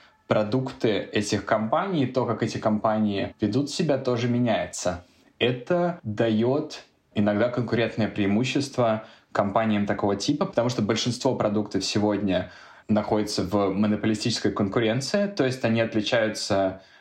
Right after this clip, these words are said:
от других продуктов чем-то, кроме просто цены.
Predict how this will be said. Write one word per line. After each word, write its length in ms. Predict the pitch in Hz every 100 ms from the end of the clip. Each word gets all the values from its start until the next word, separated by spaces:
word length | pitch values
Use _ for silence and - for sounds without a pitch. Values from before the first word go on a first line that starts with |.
| _ -
от 200 | 104 95
других 380 | 98 92 98
продуктов 680 | - 95 123 143 - 214 -
чем-то, 460 | - - 135 131 117
кроме 560 | - 117 110 120 120
просто 520 | 104 - 104 101 - 95
цены. 420 | - 98 90 -